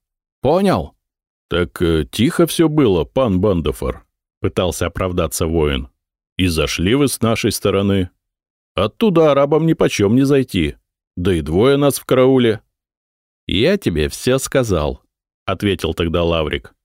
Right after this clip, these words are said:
"А ты меня услышал. Таких олухов справный воин положит и не вспотеет". После этого караулы утроили,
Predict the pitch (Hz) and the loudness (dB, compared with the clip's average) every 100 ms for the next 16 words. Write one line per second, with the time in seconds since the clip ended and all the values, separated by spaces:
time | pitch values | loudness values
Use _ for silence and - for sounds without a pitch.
0 | _ _ _ - 95 - 170 165 117 123 | _ _ _ -6 -4 0 2 2 2 2
1 | 123 - 95 80 - 73 - _ _ _ | 0 0 0 0 -2 -6 -8 _ _ _
2 | _ _ _ 107 101 147 139 - - 190 | _ _ _ -6 -2 -2 -2 -2 0 2
3 | 135 - 76 - 117 127 127 127 156 151 | 2 -2 -6 -6 -2 0 2 2 4 2
4 | 92 - 107 139 113 101 107 104 - 120 | 0 0 0 2 0 0 0 -2 -2 -2
5 | - 82 69 - _ _ _ _ _ _ | -2 -2 -4 -10 _ _ _ _ _ _
6 | _ _ _ _ - 143 - 196 226 98 | _ _ _ _ -4 -4 0 0 2 0
7 | 85 - 90 90 87 82 82 113 190 220 | -2 -2 -2 0 2 2 0 0 2 4
8 | 208 190 190 | 4 4 0